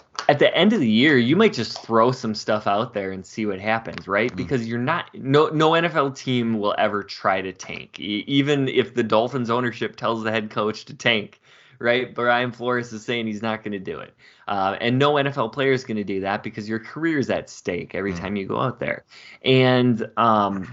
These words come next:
Speaker 1: normally, th-, it's up to really the general manager and the front office to provide the resources to help teams continue to be bad.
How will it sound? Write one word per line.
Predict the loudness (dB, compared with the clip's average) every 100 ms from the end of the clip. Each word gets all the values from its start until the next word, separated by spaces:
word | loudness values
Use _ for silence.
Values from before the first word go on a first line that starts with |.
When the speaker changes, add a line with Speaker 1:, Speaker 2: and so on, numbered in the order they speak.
| 2
Speaker 1:
normally, | 4 6 4 2 2 0 -4 -8 _ _ -8
th-, | -4 2
it's | 2 2
up | -2 -2 -6
to | -4 -2
really | 0 0 2 2 0 -2
the | -4 -2
general | 0 0 0
manager | -2 -4 -4 -6 -6
and | -8
the | -6
front | -6 -2
office | -2 -2 0 -2 -2 -10
to | -6 -4 -2 -4 -8 -20 _ -4
provide | 0 4 4 4 2
the | 0
resources | 0 -2 2 0 0 -8 -6
to | -8
help | -2 -2 -2 -10
teams | -6 -6 -6
continue | -6 -8 -4 -2 0
to | -2 -4
be | -2 -4
bad. | -2 -2 0 -2